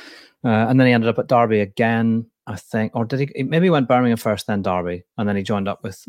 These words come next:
with Rooney, and then he ended up with the pleasure of, um, coaching Matthijs Kliek in, at D C United. Uh, what, what else would I like to know from Wayne Rooney?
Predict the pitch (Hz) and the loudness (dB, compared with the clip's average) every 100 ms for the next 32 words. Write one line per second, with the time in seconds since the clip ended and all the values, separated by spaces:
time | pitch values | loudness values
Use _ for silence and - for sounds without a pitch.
0 | 262 113 117 101 98 98 107 104 104 101 | -10 -6 0 0 0 -4 -4 -2 -2 -4
1 | - - _ _ _ _ _ 107 - - | -6 -10 _ _ _ _ _ -10 -10 -6
2 | 110 98 107 104 101 - _ _ - 104 | -4 -2 -2 -4 -6 -16 _ _ -10 -8
3 | 101 98 95 98 - _ _ _ - 113 | -6 -6 -8 -10 -14 _ _ _ -6 -4
4 | 101 113 104 107 - 104 - - 120 - | -2 -2 -4 -4 -6 -6 -6 -6 -6 -8
5 | - _ _ _ - 101 - 110 - 107 | -20 _ _ _ -4 -4 -6 -8 -6 -6
6 | - 104 107 110 104 98 _ _ _ _ | -4 -4 -2 -2 -4 -6 _ _ _ _
7 | _ - 113 113 113 110 - _ 120 - | _ -8 -4 -2 -2 -4 -8 _ -12 -6
8 | 180 - 175 143 127 110 101 95 - 98 | -6 -4 -4 -4 -4 -6 -4 -6 -8 -8
9 | 90 - 95 92 92 92 | -8 -8 -8 -8 -8 -10